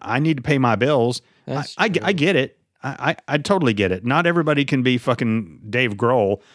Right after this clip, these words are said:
Speaker 1: and,
Speaker 2: That's
Speaker 1: you know,
Speaker 2: play anything he wants.
Speaker 1: Exactly. Exactly. So
Speaker 2: Yeah.
Speaker 1: I, it's just a, it's just a different perspective.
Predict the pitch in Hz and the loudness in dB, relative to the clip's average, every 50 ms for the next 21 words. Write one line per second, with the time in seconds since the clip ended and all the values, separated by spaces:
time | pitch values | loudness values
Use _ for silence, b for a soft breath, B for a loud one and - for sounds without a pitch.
0 | b b b b - 113 110 110 110 110 113 131 135 139 117 - - - 139 135 | b b b b -4 -2 -2 0 -2 0 0 0 0 0 -2 -6 -4 0 0 2
1 | 123 127 123 127 143 147 143 143 143 147 143 - - 147 139 139 139 135 131 139 | 2 2 2 2 2 2 2 2 2 2 2 2 0 0 0 0 0 0 0 0
2 | 147 143 143 143 - 113 139 143 151 143 - - 107 92 85 82 B B B B | 0 2 2 0 0 2 0 2 2 2 2 2 0 0 0 -4 B B B B
3 | B B - 135 123 123 131 120 117 113 - - 85 82 85 - - 151 139 135 | B B -6 -4 -2 0 2 2 0 0 -2 -4 -4 -4 -4 -2 0 2 2 2
4 | 131 - - 135 131 135 139 135 135 135 131 123 135 175 175 175 185 180 - 214 | 0 -2 -4 -4 -2 0 0 0 0 -2 -4 -2 0 0 2 2 2 2 0 -4
5 | 208 - 208 175 165 165 123 165 165 - - _ - 165 - - 135 127 117 107 | -2 0 2 2 2 2 0 -4 -6 -8 -10 _ -4 -4 -2 -2 0 0 0 0
6 | 107 92 - _ - 98 - - 92 87 - - 87 92 - | -2 -6 -4 _ -2 -2 0 -2 -2 -2 -2 -4 -6 -6 -6